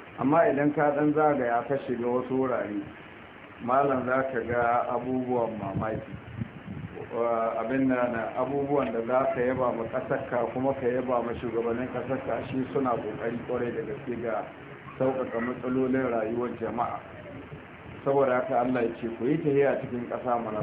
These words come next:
fanzuru, ku diba ku ga kaifa kana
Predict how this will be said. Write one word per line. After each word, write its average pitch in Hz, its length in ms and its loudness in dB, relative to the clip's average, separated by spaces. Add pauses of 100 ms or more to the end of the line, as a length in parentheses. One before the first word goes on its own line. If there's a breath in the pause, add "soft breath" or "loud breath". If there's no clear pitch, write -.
fanzuru, 139 520 2 (680)
ku 113 100 -2
diba 151 400 6
ku 131 120 0
ga 127 100 0
kaifa 131 340 2
kana 127 260 2